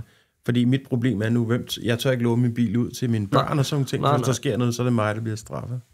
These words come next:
Speaker 2: Ja, nu med den Audi, du har,
Speaker 1: Ja.
Speaker 2: der, der kan
Speaker 1: Tør
Speaker 2: man
Speaker 1: ikke
Speaker 2: sgu
Speaker 1: lige
Speaker 2: nok
Speaker 1: låne ud
Speaker 2: nemt komme
Speaker 1: til
Speaker 2: til at
Speaker 1: datteren.
Speaker 2: køre for hurtigt.
Speaker 1: Nej.
Speaker 2: Øhm.
Speaker 1: Jonas, jeg tænker, at, øh, jeg tænker, det var det.
Speaker 2: Ja.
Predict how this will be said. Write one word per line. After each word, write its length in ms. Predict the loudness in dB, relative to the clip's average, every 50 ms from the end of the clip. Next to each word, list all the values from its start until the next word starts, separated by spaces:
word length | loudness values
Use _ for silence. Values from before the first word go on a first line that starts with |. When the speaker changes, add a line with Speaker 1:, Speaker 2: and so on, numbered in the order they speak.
| -6
Speaker 2:
Ja, 200 | -4 -2 -2 0
nu 300 | 2 4 4 4 2 2 -2 -6 -14 -20 _ _ _ _ _ _ _ _ _ _ _ _
med 100 | -2 0
den 180 | 0 0 0 0
Audi, 260 | 0 0 2 0 2
du 160 | 2 2 2
har, 400 | 2 2 0 0 -4 -6 -10 -10 _ _ -2
Speaker 1:
Ja. 40 | -2 -2 -2 -4 -10 -16 _ _
Speaker 2:
der, 60 | 0 2
der 80 | 2
kan 100 | 2 0 -2 -6 -4
Speaker 1:
Tør 80 | -2 0
Speaker 2:
man 40 | 0
Speaker 1:
ikke 40 | 2
Speaker 2:
sgu 100 | 2 2
Speaker 1:
lige 200 | 2 4 2 4
Speaker 2:
nok 0 | 4 4 4 4
Speaker 1:
låne 100 | 4 4
ud 40 | 2
Speaker 2:
nemt 140 | 2 2 2
komme 180 | 2 4 4 2
Speaker 1:
til 100 | 2 2
Speaker 2:
til 80 | 2
at 60 | 2
Speaker 1:
datteren. 180 | 2 2 2 2
Speaker 2:
køre 60 | 2 0
for 140 | -2 -2
hurtigt. 460 | -2 0 0 2 2 0 0 -2 -4 -6
Speaker 1:
Nej. 140 | -6 -6 -6 -8 -16 -20 -20 _ _ _ _ _ _ _ _ _ _ _ _ _ _ 0
Speaker 2:
Øhm. 180 | 4 4 6 6
Speaker 1:
Jonas, 260 | 6 4 2 2 0
jeg 100 | 0 0
tænker, 300 | 0 0 2 2 2 2
at, 260 | 2 2 0 0 0
øh, 520 | 2 2 2 2 2 2 2 2 0 0 -2 -4 -6 -8 _ _ _ _ _ _ _
jeg 100 | -2 -2
tænker, 240 | 0 0 -2 -2 0
det 80 | 0 0
var 100 | 0 0
det. 220 | 0 0 -2 -2 -6 -10 _ _ _ 2
Speaker 2:
Ja. 120 | 2 2